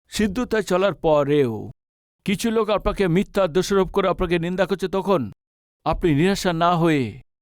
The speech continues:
হতাশাগ্রস্ত না হয়ে, ব্যাকুলতা না হয়ে, যখন আপনি ঈশ্বরের সেবা করে থাকেন,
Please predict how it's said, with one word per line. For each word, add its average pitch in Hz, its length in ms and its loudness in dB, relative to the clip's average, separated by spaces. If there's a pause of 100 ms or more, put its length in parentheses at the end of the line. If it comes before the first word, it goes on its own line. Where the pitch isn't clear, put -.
(1120)
হতাশাগ্রস্ত 190 800 -2
না 160 340 2
হয়ে, 151 440 0 (800)
ব্যাকুলতা 196 680 -2
না 165 300 2
হয়ে, 151 640 0 (500)
যখন 170 380 0
আপনি 175 340 0
ঈশ্বরের 175 360 0
সেবা 170 320 -2
করে 160 240 0
থাকেন, 127 680 -2